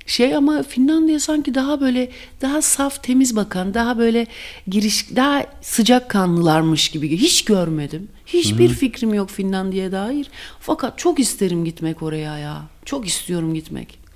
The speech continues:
Speaker 1: Nasıl bir yer acaba?
Speaker 2: Çok soğuk.
Speaker 1: Ya soğuktur da nasıl bir yer acaba? Ve bir yandan da Ülkü teyze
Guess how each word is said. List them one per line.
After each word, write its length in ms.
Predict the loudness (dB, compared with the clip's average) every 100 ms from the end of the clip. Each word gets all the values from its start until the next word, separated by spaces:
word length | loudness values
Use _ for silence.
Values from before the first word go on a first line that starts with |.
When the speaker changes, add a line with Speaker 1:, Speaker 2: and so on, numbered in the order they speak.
| -20 -20 -20 -20 -20 -20 _ _ -20 -6
Speaker 1:
Nasıl 280 | -2 0 2
bir 60 | 2
yer 160 | 0
acaba? 360 | -2 -6 -8 -4
Speaker 2:
Çok 280 | 2 2 4
soğuk. 440 | 0 0 -4 -12 -20 -20 -20 -6
Speaker 1:
Ya 200 | 0 2
soğuktur 600 | 2 4 4 4 -2 -2
da 180 | 0 -2 -6 -20 -20 -20 -14 -6
nasıl 420 | 0 2 2 0
bir 60 |
yer 140 | 0 0
acaba? 500 | -2 -2 -4 -6 -6
Ve 200 | -4 0
bir 60 | 2
yandan 360 | 4 4 2 2
da 60 | 0
Ülkü 260 | 0 0 0
teyze 420 | 2 2 2 0